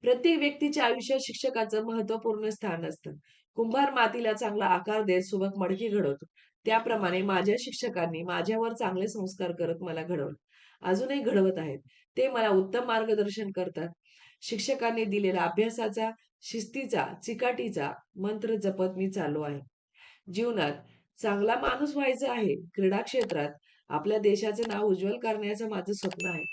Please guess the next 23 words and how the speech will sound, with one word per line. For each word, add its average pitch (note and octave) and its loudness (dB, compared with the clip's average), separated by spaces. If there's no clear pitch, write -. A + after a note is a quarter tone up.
आणि F3+ 2
त्यात F#3 2
मला F#3 0
नक्कीच G3 -4
यश G#3 0
मिळेल, D3+ -2
हा G#3+ -2
विश्वासही A3+ 2
माझ्या, F3+ -2
माझ्या F#3+ 2
शिक्षकांमुळेच G#3 -2
मिळाला. D3+ -4
माझे E3+ 0
सर्वात G#3 2
पहिले A3+ 2
शिक्षक, G3+ -6
मी F3 -8
तुम्हाला G3 -2
सांगते, F3+ -6
माझे F3 -2
सर्वात G#3+ 0
पहिले A3 0
शिक्षक G3 -4